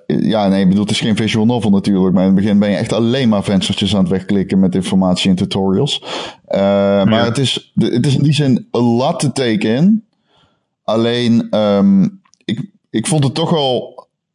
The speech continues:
Speaker 1: aan doen, ik, het was wel mogelijk om het allemaal in me op te nemen, maar ik had ook wel heel erg door dat het ook essentieel was om het allemaal in je op te nemen.
Speaker 2: <laughs>
Speaker 1: Anders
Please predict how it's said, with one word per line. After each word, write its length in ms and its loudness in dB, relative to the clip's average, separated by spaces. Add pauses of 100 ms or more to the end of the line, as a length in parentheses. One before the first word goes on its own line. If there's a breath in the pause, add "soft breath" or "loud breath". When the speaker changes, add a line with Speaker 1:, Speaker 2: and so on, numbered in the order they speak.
(280)
Speaker 1:
aan 240 0
doen, 500 -2
ik, 240 -4
het 140 -2
was 140 -2
wel 120 0
mogelijk 500 2
om 60 2
het 100 0
allemaal 220 0
in 80 2
me 80 2
op 140 -2
te 100 -2
nemen, 400 0 (540 loud breath)
maar 160 -2
ik 260 -6
had 200 -4
ook 80 -4
wel 100 -2
heel 300 0
erg 100 0
door 220 0
dat 100 0
het 100 -2
ook 120 -2
essentieel 760 0
was 240 -2
om 80 0
het 100 0
allemaal 440 0
in 140 2
je 100 2
op 140 -4
te 120 0
nemen. 540 2
Speaker 2:
<laughs> 120 -2
Speaker 1:
Anders 300 0